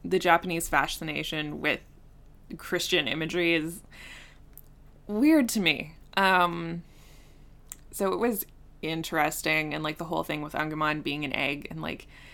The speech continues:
is that the same Digimon? Is it, like, is reincarnation a thing in this series? Hard to say. Other than that, um, I think the fight scene went about how you'd expect.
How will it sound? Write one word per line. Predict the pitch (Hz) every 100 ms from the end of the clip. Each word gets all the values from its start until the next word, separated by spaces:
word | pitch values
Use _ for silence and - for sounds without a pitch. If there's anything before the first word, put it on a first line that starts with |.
| - - -
is | - 160 151 -
that | 170 170
the | 208
same | 208 262 254 254
Digimon? | 349 285 233 208 190 170
Is | 165
it, | -
like, | 180 170 - 185
is | 175
reincarnation | 160 170 185 208 240 247 269 277 240
a | 214
thing | 196 170 156
in | 156
this | 147 - - - - - - - -
series? | - 165 156 147 143 143 - - - - - - - - - -
Hard | 170 156 156
to |
say. | - 147 143 - - - - - - -
Other | 262 320 320
than | 185 196
that, | - - 71 - - -
um, | 175 170 160 160 160 165 - - - - - -
I | 170
think | - 170
the | 170
fight | 156 127
scene | 170 160 160
went | 160 147 -
about | 156 143 139 - - - - -
how | - 160
you'd | 160 156
expect. | - - - 151 160 - -